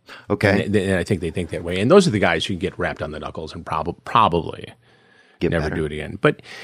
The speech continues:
Speaker 2: you know, we had a case in the last investigation where, you know, a guy walked in and, and, uh, he was nineteen, but he was a towering presence, and he went in for the hug of this girl, and, and it was, it was disturbing.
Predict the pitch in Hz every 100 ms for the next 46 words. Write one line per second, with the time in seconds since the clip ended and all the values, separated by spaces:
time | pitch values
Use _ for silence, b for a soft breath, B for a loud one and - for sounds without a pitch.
0 | B 208 196 240 269 - - 95 95 -
1 | 98 104 101 104 92 92 90 87 107 143
2 | - 80 82 87 80 73 - 95 80 80
3 | 82 85 80 - 78 87 80 76 - -
4 | - 78 78 76 76 80 _ b b b
5 | b b - 185 123 113 95 85 95 110
6 | 98 - 160 151 95 87 95 82 82 -
7 | - 127 127 107 95 90 87 82 78 71
8 | _ _ _ - 120 92 76 - - 80
9 | 82 82 90 95 104 104 101 90 92 85
10 | - 110 101 87 82 82 - - 104 92
11 | 87 85 - 87 82 92 90 87 - -
12 | 101 104 92 85 82 _ - - - 175
13 | - -